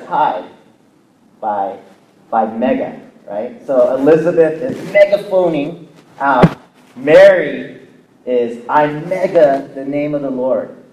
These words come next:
And why do I mega in the name of the Lord? She talks about personally what God has done for her, right? "God, I rejoice because God is my Savior in the depths of who I am, the deep, dark,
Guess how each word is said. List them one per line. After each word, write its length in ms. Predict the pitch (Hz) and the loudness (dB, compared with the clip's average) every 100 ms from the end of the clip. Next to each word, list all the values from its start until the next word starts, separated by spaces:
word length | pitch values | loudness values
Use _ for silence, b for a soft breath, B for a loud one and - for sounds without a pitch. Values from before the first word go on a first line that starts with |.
| _ _ | _ _
And 200 | - 151 | 0 2
why 280 | 156 196 202 | 6 6 8
do 140 | 214 214 | 6 6
I 180 | 185 | 4
mega 360 | 185 190 190 185 | 2 2 4 4
in 80 | 175 | 2
the 80 | 175 | 0
name 220 | 170 175 | 0 0
of 80 | 170 | 0
the 60 | |
Lord? 480 | 170 165 190 220 214 202 - - - _ - - _ _ | 0 4 4 2 -6 -14 -18 -20 -20 _ -20 -20 _ _
She 180 | - 190 | -18 -10
talks 320 | - 202 202 | 2 2 2
about 360 | 208 - - - | 2 2 2 4
personally 580 | 269 330 262 226 190 175 | 4 4 0 0 0 2
what 260 | 160 156 | 2 2
God 260 | 160 170 - | 4 4 4
has 160 | 165 - - | 0 -2 2
done 300 | 214 214 - | 4 4 2
for 160 | 196 - | 2 4
her, 180 | 104 110 - - - - - - - | 2 -2 -8 -12 -16 -12 -12 -12 -8
right? 220 | 131 277 - _ _ _ _ _ _ - | -8 -8 -14 _ _ _ _ _ _ -2
"God, 240 | 170 202 | 0 2
I 140 | 190 214 | 4 4
rejoice 560 | 214 208 214 233 247 | 2 -2 2 4 4
because 320 | - - 214 - | -2 -2 -2 4
God 260 | 208 220 | 6 6
is 120 | 226 214 | 4 2
my 160 | 202 | 0
Savior 720 | 196 220 240 233 160 - - - - | 0 0 0 0 -4 -6 -10 -20 -10
in 220 | 202 208 196 | -6 -4 -2
the 100 | 190 196 - | -4 -4 -4
depths 520 | - 269 294 - - - | 0 2 2 -2 -4 -4
of 220 | 226 - | -4 0
who 140 | 247 | 4
I 200 | 233 226 | 4 4
am, 580 | - 220 220 - - - - _ _ _ | 2 2 2 -2 -10 -20 -20 _ _ _
the 220 | 190 185 | -2 -2
deep, 640 | 190 262 277 269 - - | 0 2 2 2 -6 -4
dark, 460 | - 240 240 240 - | 2 4 4 2 -4